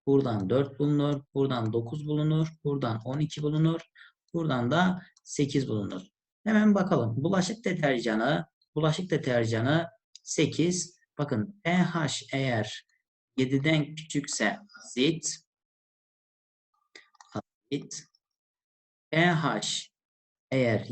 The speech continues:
yedi ise nötr, P H eğer yediden büyük ise bazik.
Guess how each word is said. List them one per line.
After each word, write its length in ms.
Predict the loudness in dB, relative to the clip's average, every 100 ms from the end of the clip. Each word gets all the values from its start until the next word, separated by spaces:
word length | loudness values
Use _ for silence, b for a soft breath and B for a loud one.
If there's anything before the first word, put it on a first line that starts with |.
| 0
yedi 300 | 2 2 2
ise 420 | -2 -4 -4 -4
nötr, 800 | -2 0 -2 0 0 2 0 -10 -16 _ _ -20 _ b b b b b _ _ _ -2
P 80 |
H 600 | 2 2 2 -2 -2 -6 -2
eğer 560 | 2 4 4 2 -2 -14 _ _ _ _ -18 -8
yediden 640 | 4 4 6 4 6 6 4
büyük 440 | 6 6 4 -2
ise 460 | -6 2 4 4 2 -6 _ -8
bazik. 580 | -2 -2 -2 -4 -8 -10